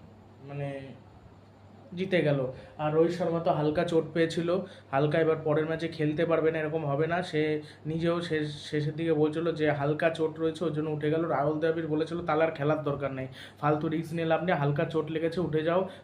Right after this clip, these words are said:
ম্যাচ তো আমরা জিতেই গেছি, ম্যাচ বের করা already হয়ে গেছে রোহিত শর্মা। তারপরে তো, আহ, ডট বল, ডট বল হচ্ছে, মানে এই পিচে এমন, উম, হ-, ঋষভ পান্তের একটা খেলার সমস্যা কি ডট বল খায়, তারপর যে একটা বড় শট খেলে ওইখানে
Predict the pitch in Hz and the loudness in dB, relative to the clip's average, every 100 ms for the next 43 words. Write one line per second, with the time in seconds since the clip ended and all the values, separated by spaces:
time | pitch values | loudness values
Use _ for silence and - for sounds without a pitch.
0 | - 143 143 160 156 160 143 143 165 175 | -2 0 0 0 0 0 -2 0 2 2
1 | 175 151 151 160 147 156 156 165 156 156 | 0 0 2 2 2 2 4 4 6 4
2 | 160 160 139 147 151 147 143 143 139 135 | 2 2 2 2 2 2 -2 -2 -4 -6
3 | 127 131 143 143 156 160 175 175 175 - | -6 -2 -2 0 -2 -2 -2 -2 -4 -16
4 | - 156 151 170 170 175 170 165 160 156 | -6 -4 0 2 2 2 2 2 0 2
5 | 156 156 151 156 160 170 180 196 196 202 | 0 2 0 -2 -2 -2 2 2 2 2
6 | 208 180 185 202 202 190 180 190 190 185 | 4 4 6 4 2 -2 -8 -8 -4 -4
7 | 185 - 156 156 170 202 196 196 196 180 | -6 -6 -2 0 0 0 2 2 2 0
8 | - 185 175 185 180 165 175 190 196 156 | 0 -4 0 0 0 -2 -4 -2 -2 4
9 | 160 165 170 180 185 196 180 147 165 160 | 4 4 4 4 4 2 2 2 0 0
10 | 156 160 139 151 156 147 139 139 151 170 | 0 0 0 0 -2 -4 -4 0 0 0
11 | 175 | -2